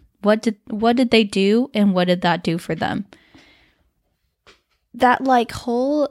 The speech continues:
"what did that do for you" question I've taken from my therapist,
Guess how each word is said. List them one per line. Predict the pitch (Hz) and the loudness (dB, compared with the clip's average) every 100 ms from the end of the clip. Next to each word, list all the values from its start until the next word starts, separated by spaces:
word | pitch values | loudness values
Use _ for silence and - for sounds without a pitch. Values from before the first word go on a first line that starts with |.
| - | -4
"what | 214 196 190 | -4 -2 0
did | 214 | 0
that | 208 185 175 | 0 -4 0
do | 170 175 | 0 0
for | - | 0
you" | 202 202 208 | 0 2 -2
question | - 208 - 240 240 247 - | -2 -4 -2 2 4 4 0
I've | 208 196 190 190 - _ _ _ _ - | -2 0 0 -2 -10 _ _ _ _ -6
taken | - 202 196 202 | -4 -2 -2 -4
from | 208 | -2
my | 208 190 | 0 0
therapist, | - 170 170 185 214 226 - | -2 -4 -2 -2 -4 -4 -6